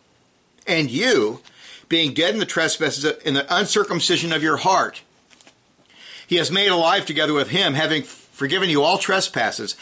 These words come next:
having wiped out the handwriting of requirements that was against us, which was contrary to us, and he has taken it out of the way, having nailed it to the cross." A very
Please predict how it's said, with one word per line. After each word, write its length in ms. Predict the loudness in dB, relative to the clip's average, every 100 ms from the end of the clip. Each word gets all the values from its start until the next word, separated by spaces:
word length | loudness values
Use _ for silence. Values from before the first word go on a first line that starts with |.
| -10
having 240 | -2 0 2
wiped 320 | 2 0 0
out 160 | -2 -2
the 100 | -2
handwriting 600 | -2 -2 0 0 2 0
of 60 |
requirements 480 | -2 0 2 2 0
that 100 | -2
was 140 | -2
against 420 | -2 0 2 0 -4
us, 340 | -8 -12 -16 _ _ _ _ _ _ _ -4
which 180 | 0 2
was 120 | 0
contrary 560 | 2 2 2 0 -2 -2
to 120 | -6
us, 360 | -8 -10 -16 -18 -20 -20 -8
and 140 | 0
he 60 | 2
has 120 | 2
taken 360 | 0 0 0 2
it 40 |
out 60 | 2
of 140 | 2
the 60 | 2
way, 240 | 4 2
having 420 | 2 0 0 0
nailed 340 | 0 2 2 -2
it 240 | -6 -12 -18 _ _ _ _ _ _ _ _ -16
to 60 |
the 80 | -14
cross." 600 | -4 0 0 0 -6 -14 -16 _ _ _ _ -20 -20 -20 -20 -20 -20 -20 -20 _
A 100 | -16 -16 -20 _ _ _ _ -18 -18 -20 _ _ -12
very 500 | -2 2 2 0 -4